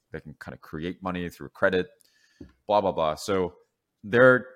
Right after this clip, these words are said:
very tied to the macro space. And you can look at this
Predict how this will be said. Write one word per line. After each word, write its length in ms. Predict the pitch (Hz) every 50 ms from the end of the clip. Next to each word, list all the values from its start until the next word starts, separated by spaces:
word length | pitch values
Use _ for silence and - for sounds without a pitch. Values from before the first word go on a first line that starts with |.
| - 92
very 200 | 107 104 104 104
tied 300 | - - 95 92 92 -
to 140 | - 98 85
the 100 | 78 76
macro 540 | 73 78 82 82 80 - - 85 80 76 73
space. 500 | - - - - 87 80 87 87 - -
And 120 | 90 87
you 40 | 92
can 160 | - 120 110
look 140 | 135 180 -
at 100 | 135 -
this 300 | - 58 - - -